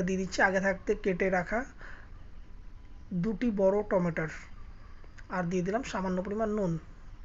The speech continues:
ভালো করে মিশিয়ে নিচ্ছি। এবার মেশানো হয়ে গেলে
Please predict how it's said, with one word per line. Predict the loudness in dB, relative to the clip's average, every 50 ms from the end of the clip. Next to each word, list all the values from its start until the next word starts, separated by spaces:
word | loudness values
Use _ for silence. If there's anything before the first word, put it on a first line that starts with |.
| -14 -14 -14 -14 -14 -14 -14 -14 -14 -14 -14 -8 -2
ভালো | 0 2 2
করে | 4 4 2 2
মিশিয়ে | 2 0 0 0 0 0 0
নিচ্ছি। | 0 0 -2 -4 -4 -2 -2 -2 -2 -4 -10 -14 -14 -14 -14 -14 -14 -14 -16 -14 -14 -14 -14 -14 -14 -14 -14 -16 -16 -16 -16 -14 -14 -14 -14 -14 -16 -16 -16 -16 -14 -14 -14 -12 -12 -14 -14 -14 -14 -14 -14 -14 -14 -14 -14 -14 -14 -14 -14 -14 -14 -14 -14 -14 -14 -14 -14 -14 -14 -14 -14 -14 -14 -14 -12 -12 -12 -12 -12 -14 -14 -14 -14 -14 -14 -6 0
এবার | 2 2 2 2 0 -4 -8 -14 -14 -14 -14 -12 -6 -4
মেশানো | -2 -2 0 0 0 0 0 2
হয়ে | 2 2 2 2 2
গেলে | 2 2 2 0